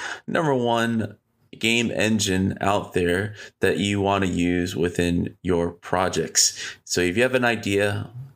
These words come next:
and if you wanna convey the idea in the best way possible, go to unity dot com, download the engine, and check out the community they have over there, which has been really great to kinda support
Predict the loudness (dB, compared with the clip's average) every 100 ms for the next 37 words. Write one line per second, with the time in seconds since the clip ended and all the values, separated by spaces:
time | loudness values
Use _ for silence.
0 | -4 0 0 0 0 0 0 -2 0 2
1 | 2 0 0 0 0 2 0 0 -2 0
2 | 0 0 -2 -2 -2 -6 -8 -8 -2 2
3 | 2 2 0 2 0 0 0 2 0 -2
4 | 0 0 2 0 0 2 2 2 2 0
5 | 0 -4 -12 -20 -4 -2 2 2 2 0
6 | 0 0 -2 -6 -4 -2 0 2 2 0
7 | 2 2 0 0 0 2 0 -2 -6 -18
8 | -6 -2 0 0 0 0 -2 -2 0 0
9 | -2 0 0 -2 -4 -4 -2 0 2 2
10 | -2 -2 0 2 0 -4